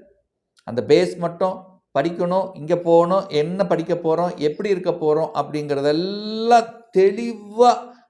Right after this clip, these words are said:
முடிவெடுக்கக்கூடிய ஒரு காலகட்டமாக இந்த தொண்ணூத்தி ஏழு நாட்கள் கும்பத்துக்கு அமையும்.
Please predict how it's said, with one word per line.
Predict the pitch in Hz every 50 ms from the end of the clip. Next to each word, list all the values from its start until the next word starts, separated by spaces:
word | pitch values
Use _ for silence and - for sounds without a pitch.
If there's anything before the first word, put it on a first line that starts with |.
| _ -
முடிவெடுக்கக்கூடிய | 151 170 190 190 180 165 170 170 - 160 151 - - - 143 143 135 139 135 135 131 127 117 - - - - _ _ _
ஒரு | - 127 120 120 113 113 -
காலகட்டமாக | 147 147 165 190 196 - 165 - 156 135 131 127 123 127 - - 160 147 147 139 120 113 107 107
இந்த | 110 117 113 113
தொண்ணூத்தி | - 147 156 170 180 175 170
ஏழு | 147 135 123 117 110
நாட்கள் | 113 120 131 - - - 156 156 147 113 98 - - -
கும்பத்துக்கு | _ 143 139 147 156 156 151 - 135 113 - - 113 -
அமையும். | - - 107 107 101 95 - -